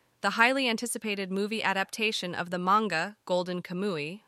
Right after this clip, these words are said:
was released on the nineteenth. The film brings to life the thrilling story of a survival battle over hidden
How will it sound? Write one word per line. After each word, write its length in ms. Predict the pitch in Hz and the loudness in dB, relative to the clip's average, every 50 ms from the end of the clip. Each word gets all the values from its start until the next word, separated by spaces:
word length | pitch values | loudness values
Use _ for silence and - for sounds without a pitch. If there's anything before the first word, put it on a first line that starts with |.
| _ _ | _ _
was 220 | - 185 180 - | -6 -6 -4 -4
released 520 | 175 185 190 240 254 202 165 - - - - - | -4 -4 -2 0 0 0 -2 -4 -10 -12 -8 -6
on 100 | 175 175 | -4 -4
the 80 | 170 | -4
nineteenth. 680 | 170 165 156 160 - - - 214 160 113 - - - _ _ _ _ - - - - - _ _ _ _ _ | -4 -4 -4 -4 -6 -8 -6 -6 -6 -6 -8 -14 -20 _ _ _ _ -20 -20 -20 -20 -20 _ _ _ _ _
The 80 | - 247 | -2 -2
film 300 | - - 311 330 339 311 | 2 2 2 4 4 4
brings 260 | 285 269 269 277 - | 4 2 2 2 -2
to 140 | - - 285 | -2 -4 -2
life 420 | 269 226 202 196 208 226 - - | 2 4 4 4 4 2 -2 -6
the 120 | - 202 196 | -6 -6 -6
thrilling 420 | - - - 240 247 254 254 254 | -6 -4 0 0 0 2 0 -2
story 520 | 233 - - 226 220 214 214 220 220 220 214 | -2 -2 -4 -4 -2 -2 0 0 0 0 -2
of 140 | 180 185 | -2 -2
a 60 | 185 175 | -4 -4
survival 500 | - 190 185 180 185 185 208 208 233 233 | -4 -4 0 4 4 4 4 4 0 -2
battle 340 | 202 208 202 202 208 208 | 0 0 0 0 0 -2
over 220 | 196 180 175 175 170 | -2 -2 -2 -2 -4
hidden 400 | 165 185 214 202 226 220 220 | -2 -2 -2 0 0 -2 -2